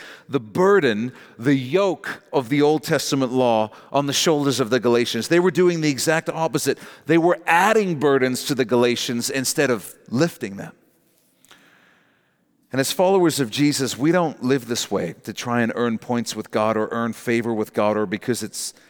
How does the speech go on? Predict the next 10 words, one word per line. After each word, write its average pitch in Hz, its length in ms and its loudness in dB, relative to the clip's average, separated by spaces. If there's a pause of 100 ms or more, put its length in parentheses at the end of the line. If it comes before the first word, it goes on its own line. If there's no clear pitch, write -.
(180)
the 113 140 2
rule. 107 440 0
We, 117 280 -2
we 110 220 -4
bear 147 380 0
the 139 120 -2
burdens 120 500 0
of 107 160 -6
others 113 360 -2
because 104 580 -4